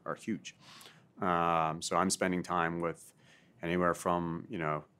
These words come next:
teachers union, you know, calpers and, and, and lots of, you know, public pension plans here in the United States, sovereign wealth funds in, in Asia, the Middle East, and in Europe,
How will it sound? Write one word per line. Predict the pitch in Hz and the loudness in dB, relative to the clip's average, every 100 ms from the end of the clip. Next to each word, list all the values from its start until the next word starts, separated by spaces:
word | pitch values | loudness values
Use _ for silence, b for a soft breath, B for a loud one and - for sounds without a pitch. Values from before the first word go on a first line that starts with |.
| _ | _
teachers | - 117 107 92 | -4 -2 -2 0
union, | 95 107 | 0 0
you | |
know, | 80 | -4
calpers | - 101 - 110 90 87 80 80 | 0 0 0 0 0 0 -2 -6
and, | 78 73 71 90 | -8 -8 -10 -12
and, | 76 73 | -14 -14
and | 78 73 71 - b b b - | -14 -14 -14 -18 b b b 2
lots | 98 98 - | 2 4 0
of, | 85 - - | -2 -4 -10
you | - | -8
know, | 78 | -2
public | 107 95 - | 0 0 0
pension | 95 92 87 | -4 -4 -6
plans | - 98 85 85 | -6 -2 -2 -2
here | 90 92 | -2 -2
in | 87 | -2
the | |
United | 85 82 78 | -4 -6 -6
States, | - 101 92 87 - - b b b | 0 2 2 0 -4 -6 b b b
sovereign | - 98 92 87 | 6 6 8 4
wealth | 85 | 4
funds | - 90 90 87 85 | 2 2 2 0 -2
in, | 80 - | -4 -6
in | 82 | -4
Asia, | 82 85 87 | -2 -2 -4
the | 80 | -4
Middle | 78 82 | -6 -4
East, | 85 82 - | -4 -4 -6
and | 80 | -8
in | 76 | -4
Europe, | 82 90 85 80 | 0 2 0 -4